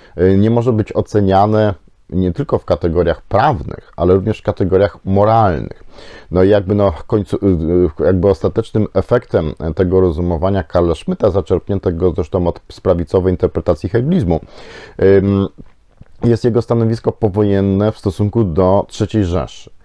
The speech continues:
Jest paradoksem, że myśliciel, który się bardzo początkowo sprzeciwiał hitleryzmowi i wymyślił całą, mm,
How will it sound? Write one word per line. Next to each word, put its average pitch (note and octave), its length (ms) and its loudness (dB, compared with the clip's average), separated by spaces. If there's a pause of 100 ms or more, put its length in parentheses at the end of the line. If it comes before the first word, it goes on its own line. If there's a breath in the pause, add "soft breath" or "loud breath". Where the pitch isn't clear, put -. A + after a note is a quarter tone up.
(200 soft breath)
Jest - 180 -2
paradoksem, G#2+ 680 -2
że F2+ 360 -2
myśliciel, G#2 480 -4
który G2 220 -2
się G2+ 400 0
bardzo A2 440 0
początkowo G#2 520 -2
sprzeciwiał A#2+ 500 -4
hitleryzmowi C2+ 720 -8 (680 loud breath)
i A2+ 280 2 (100)
wymyślił G2+ 680 0
całą, G2+ 420 2
mm, F#2+ 640 0